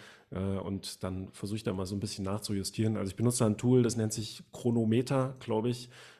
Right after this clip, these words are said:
Ähm, da kann man online dann einfach, ähm, wirklich g-, grammgenau eingeben, was man gegessen hat den Tag über. Ist mal ein bisschen anstrengend, man muss sich's immer aufschreiben.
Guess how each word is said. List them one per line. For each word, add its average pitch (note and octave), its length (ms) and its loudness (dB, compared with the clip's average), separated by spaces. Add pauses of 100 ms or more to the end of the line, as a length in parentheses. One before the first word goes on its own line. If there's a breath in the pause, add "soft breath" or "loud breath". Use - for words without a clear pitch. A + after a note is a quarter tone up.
Ähm, A2 460 0
da F#2+ 80 -2
kann B2 100 -2
man G#2 140 -2
online G#2+ 300 0
dann F#2+ 140 -2
einfach, G#2 360 -6 (100)
ähm, A2 260 -6
wirklich A2 340 -4
g-, - 100 -6 (240)
grammgenau A2+ 580 6
eingeben, G#2 580 0
was G2+ 140 -4
man G2+ 140 -2
gegessen G#2 360 -4
hat G2+ 120 -4
den G2 100 -4
Tag G2 220 -6
über. G2 260 -6 (180 loud breath)
Ist - 80 -6
mal A#2 60 6
ein B2 60 10
bisschen B2 200 4
anstrengend, C3 380 4
man B2 80 4
muss B2+ 100 2
sich's B2 200 -4
immer G#2+ 160 -2
aufschreiben. A#2+ 540 2